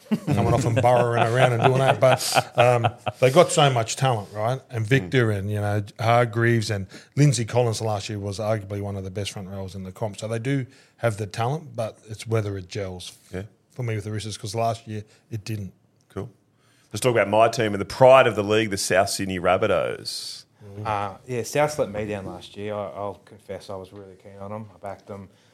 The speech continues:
Speaker 3: halfway through the season. I was doing victory laps, thinking, "Look at this, they're, they're the team to beat." Uh, and then Latrell got injured, and then everything just fell apart. Um, I think it was really telling when Sam Burgess came out and said that Walker
Speaker 1: Absolutely.
Speaker 3: and, um,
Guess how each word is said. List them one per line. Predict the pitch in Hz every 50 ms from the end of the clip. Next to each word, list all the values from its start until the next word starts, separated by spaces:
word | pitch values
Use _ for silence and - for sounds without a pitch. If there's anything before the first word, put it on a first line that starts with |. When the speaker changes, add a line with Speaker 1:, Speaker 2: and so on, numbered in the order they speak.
| _ _ -
Speaker 3:
halfway | 113 107 95 - 101 95
through | 95 - 104
the | 95 95
season. | - - 104 101 101 95 104
I | 92
was | 90
doing | - 104 98 92
victory | 90 98 95 _ 104 98 98
laps, | 98 101 98 - - -
thinking, | 107 95 95 104
"Look | 104 98 101
at | _
this, | - 101 95 _ _ _
they're, | 101 92 95 98
they're | 107 101
the | 92 87
team | - 107 98 92
to | - 92
beat." | - 98 95 98 95 - _ _ _ _ _ _ _ _ -
Uh, | 104 98 98 98 95 98 95
and | 101 104
then | 98 95 95
Latrell | 90 - - 110 104 101 92
got | 95 95
injured, | 95 95 95 90 98 95 92 92
and | 85 85 92 90
then | 92 92
everything | 95 90 90 85 90 87 85
just | 85 82 _ -
fell | 101 90 87
apart. | 85 _ - 98 92 90 90 - _ 101
Um, | 101 98 95 95 92 92 92 104 _ - _ _ _ _ -
I | 101
think | 95 - 127 127 127 -
it | 110
was | 110 95 92
really | 107 101 98 95
telling | - - 107 104 107 107
when | 107 104
Sam | - - 110 104 101
Burgess | 98 107 104 98 101 95 -
came | - 107 101 98 101
out | 101 104 104 -
and | 101 101 -
said | _ - 104 95 - -
that | 98 95 _ _ _ _ _ _ _ _ _ -
Walker | 117 104
Speaker 1:
Absolutely. | 107 104 107 107 104 101 101 98 101 110 104 104
Speaker 3:
and, | 101
um, | 104 101 98 95 95 95 95